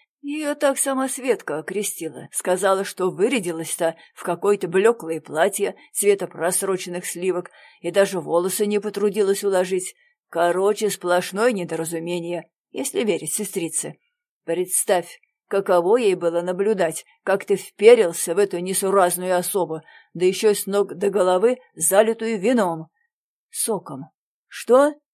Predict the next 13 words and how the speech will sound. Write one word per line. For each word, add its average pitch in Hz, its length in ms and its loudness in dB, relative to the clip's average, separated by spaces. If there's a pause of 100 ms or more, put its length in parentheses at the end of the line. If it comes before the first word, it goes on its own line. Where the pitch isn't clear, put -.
(300)
В - 160 -20
том 185 240 -2
бокале 180 480 -4
был 185 240 -4
сок. 156 440 -8 (160)
Да 175 180 -14
какая 277 480 0
разница? 226 720 0
Рядом 285 440 0
с 277 100 -6
тобой 226 420 0
Светка 254 600 0
такая, 254 680 4